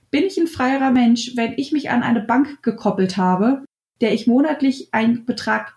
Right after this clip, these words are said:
X sozusagen überweisen muss, damit ich mein Haus, mein Heim nicht mehr weggenommen bekomme? Und da kam raus, nee, die Freiheit, die ich eigentlich so dringend haben möchte in meinem Leben,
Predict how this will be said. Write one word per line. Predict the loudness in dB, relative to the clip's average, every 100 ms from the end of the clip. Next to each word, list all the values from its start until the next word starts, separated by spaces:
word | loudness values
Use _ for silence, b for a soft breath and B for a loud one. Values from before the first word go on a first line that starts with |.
| -8
X | -6 -6 -8 -8 _ _ _ _
sozusagen | -4 -4 -2 -2 0 0 0
überweisen | 0 0 2 2 2 4
muss, | 2 -2 B B B _ _ _
damit | -2 0 -2
ich | -2
mein | -2 -2 -4 -6
Haus, | 0 0 0
mein | 0 2 2 2
Heim | 0 2 4
nicht | 2 0 -2
mehr | 0
weggenommen | 0 0 -2 -2 -4
bekomme? | -10 -8 -2 -2 -2 -8 b b b
Und | -4 -2
da | -2 -2
kam | -2 -2
raus, | 0 2 2 0 -10 _ _
nee, | 2 4 0 -8 -6
die | -6
Freiheit, | -4 -4 -2 -2 -4 -4
die | -6
ich | -8 -6
eigentlich | -2 -2 -2 -2 -2 -4 -10
so | -2 -2 -2
dringend | -4 0 2 0 -2
haben | 0 4 4
möchte | 2 2 2
in |
meinem | 4 4
Leben, | 4 4 2